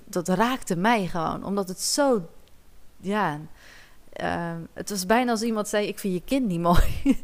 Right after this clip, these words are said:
<laughs> Ik heb wel eens gewoon die telefoon door de kamer heen gesmeten, omdat ik gewoon, ja, weet je wel, dat, dat, dat raakte mij heel erg. Dus ik vond het heel moeilijk om te bellen. Ook omdat mensen gewoon nog niet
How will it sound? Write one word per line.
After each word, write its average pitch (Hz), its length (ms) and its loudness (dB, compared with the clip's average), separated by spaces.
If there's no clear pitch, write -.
<laughs> - 280 -14
Ik - 160 -2
heb 294 280 4
wel 277 100 2
eens 240 120 2
gewoon 220 140 2
die 202 120 -2
telefoon 220 460 0
door 202 140 -6
de 190 80 -6
kamer 339 360 6
heen 170 140 -2
gesmeten, 196 760 -4
omdat 226 260 2
ik 226 120 2
gewoon, 190 380 4
ja, 151 380 -2
weet 185 240 -6
je 208 60 -2
wel, 208 220 0
dat, 196 220 -8
dat, - 180 -10
dat 185 200 -2
raakte 196 440 4
mij - 160 -4
heel 160 220 -4
erg. - 300 -4
Dus 175 100 -12
ik 175 120 -8
vond 226 220 -4
het 196 140 -6
heel 285 360 2
moeilijk 202 240 -2
om 165 120 -4
te 156 120 -10
bellen. 180 380 0
Ook 269 300 6
omdat 208 400 2
mensen 240 380 2
gewoon 196 200 2
nog 175 140 -2
niet 214 340 0